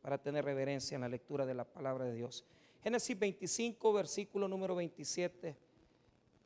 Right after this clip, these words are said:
en adelante. Vamos a hablar de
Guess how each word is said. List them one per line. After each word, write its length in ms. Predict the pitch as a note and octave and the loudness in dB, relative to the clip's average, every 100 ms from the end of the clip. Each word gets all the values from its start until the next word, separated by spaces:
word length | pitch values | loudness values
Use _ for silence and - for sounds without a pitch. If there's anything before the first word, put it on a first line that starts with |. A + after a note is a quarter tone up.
| - | -6
en 140 | D#3 | 0
adelante. 580 | D3 C3 C3+ A#2+ - - - _ _ _ - | 2 2 0 -4 -10 -20 -20 _ _ _ -2
Vamos 320 | A3+ B3 A3+ | 0 2 2
a 40 | |
hablar 420 | G#3 G3 G3+ A3+ G3+ | 2 4 4 2 0
de 360 | F3 E3+ D3 | 0 0 -2